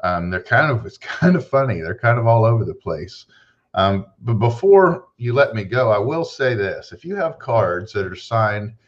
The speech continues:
you know, in person or via T T M or anything like that, if it's a big card, if the card itself is, is really expensive, you know, like a Nolan Ryan rookie, you know, he signs through his foundation.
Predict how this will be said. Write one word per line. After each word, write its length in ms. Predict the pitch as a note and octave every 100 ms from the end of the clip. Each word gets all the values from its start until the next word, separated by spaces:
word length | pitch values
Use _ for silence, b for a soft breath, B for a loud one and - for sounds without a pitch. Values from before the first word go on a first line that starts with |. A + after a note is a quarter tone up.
| B B B
you 100 | G2
know, 100 | F2+ E2+
in 160 | F2
person 720 | - A2 A2 A2+ G#2 G2 G#2 - _ _ _ _ -
or 480 | E2+ F2 E2+ - -
via 180 | F#2+ F2
T 220 | - G2+
T 220 | - F2
M 300 | F2+ F2+ F2+
or 80 | F2
anything 300 | F2+ - G2
like 180 | F2+ -
that, 300 | F2+ F#2+ - B B _ -
if 140 | - G4+
it's 200 | G4 -
a 40 |
big 480 | A2+ G#2 A#2 A2 -
card, 540 | A2 G2 G#2 A#2 - _ _ _ _ -
if 140 | A#2 A2+
the 100 | G#2+
card 300 | E3 F3+ D3+
itself 580 | - - G2+ G2+ -
is, 240 | E2 - -
is 180 | F2+ E2
really 260 | G2 G#2 G2
expensive, 720 | - - F#2+ G#2 A2+ G2 - _ b b b b -
you 120 | F#2
know, 160 | F2
like 240 | F2 F2 F2+
a 20 |
Nolan 360 | F#2 G2 F#2 F2
Ryan 420 | F#2 F#2 F2+ E2+
rookie, 400 | F2+ - F2 G#2
you 140 | F#2
know, 80 | F#2
he 120 | G#2+
signs 380 | G#2 B2 G2+ G2
through 140 | G2+ F#2+
his 140 | F#2
foundation. 720 | - F#2 E2+ F2 - F#2